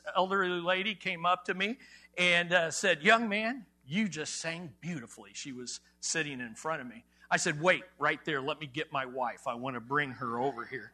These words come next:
And, uh, later she said she must be hard of hearing. I don't know. But I love to do that. But listen,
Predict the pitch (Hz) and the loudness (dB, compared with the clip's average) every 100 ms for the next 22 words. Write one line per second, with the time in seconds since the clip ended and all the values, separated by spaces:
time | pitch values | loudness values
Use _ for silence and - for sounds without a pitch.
0 | - - - - 139 131 123 123 113 123 | -16 -16 -14 -4 0 0 0 0 -2 0
1 | 147 160 151 123 - 127 143 127 - 127 | 4 4 2 -4 -6 -6 -6 -6 -6 -2
2 | 147 - - 113 139 135 113 147 135 120 | -2 -2 -2 2 4 4 -2 -2 -4 -4
3 | 113 127 123 123 131 120 - - - - | -6 -6 -8 -8 -6 -6 -8 -16 -16 -14
4 | 135 180 170 165 - - 262 349 311 254 | 10 12 12 10 4 12 12 12 12 12
5 | 277 277 269 285 311 285 156 175 233 311 | 12 8 0 2 6 6 6 4 4 4
6 | - 180 | 2 -2